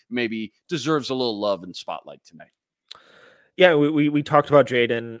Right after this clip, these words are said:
Speaker 2: Ant was obviously incredible. Um, I, I, I thought Cat played really, really well in that third quarter. Um, to, to close out the third quarter, Edwards went on the big run, but Cat was holding his own.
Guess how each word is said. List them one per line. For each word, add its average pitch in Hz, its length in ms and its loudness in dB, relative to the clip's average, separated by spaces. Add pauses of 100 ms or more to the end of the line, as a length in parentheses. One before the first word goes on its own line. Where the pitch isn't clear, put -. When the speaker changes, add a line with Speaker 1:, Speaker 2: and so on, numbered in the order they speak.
(100)
Speaker 2:
Ant 110 300 -6
was 107 160 -12
obviously 101 680 -4
incredible. 104 720 -2
Um, 95 380 -4 (300)
I, - 160 -2 (720)
I, 135 160 0
I 139 240 4
thought 170 220 -2
Cat 143 220 0
played 123 200 -2
really, 120 540 -8
really 117 180 -4
well 107 380 -4 (100)
in 107 80 -14
that 101 160 -8
third 110 180 -4
quarter. 90 420 -6 (140)
Um, 95 300 -8 (120)
to, 113 140 -8
to - 140 -18
close 107 300 -6
out 117 100 -4
the 113 80 -14
third 110 220 -10
quarter, 107 420 -6 (500)
Edwards 110 440 -2
went 113 160 -4
on 107 100 -6
the 98 80 -8
big 117 240 -2
run, 107 320 -4
but 101 240 -6 (140)
Cat 120 320 -4
was 127 380 -6
holding 117 340 -2
his 107 160 -10
own. 110 400 -6